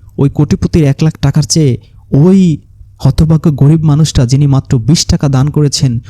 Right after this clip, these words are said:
ওই বিশ টাকার ওজন অনেক অনেক বেশি হবে। সংখ্যা দিয়ে এই জন্য নেক আর সোয়াব,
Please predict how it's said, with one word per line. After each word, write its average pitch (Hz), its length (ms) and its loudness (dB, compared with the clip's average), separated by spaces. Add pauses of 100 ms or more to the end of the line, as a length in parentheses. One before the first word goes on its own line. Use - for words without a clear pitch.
(140)
ওই 131 160 2
বিশ 123 240 2
টাকার 139 320 0
ওজন 127 640 0
অনেক 143 440 2
অনেক 131 260 0
বেশি 113 300 0
হবে। 113 300 0 (460)
সংখ্যা 151 360 0
দিয়ে 160 180 2
এই 135 60 2
জন্য 151 260 0
নেক 127 380 0
আর 123 80 0
সোয়াব, 127 420 0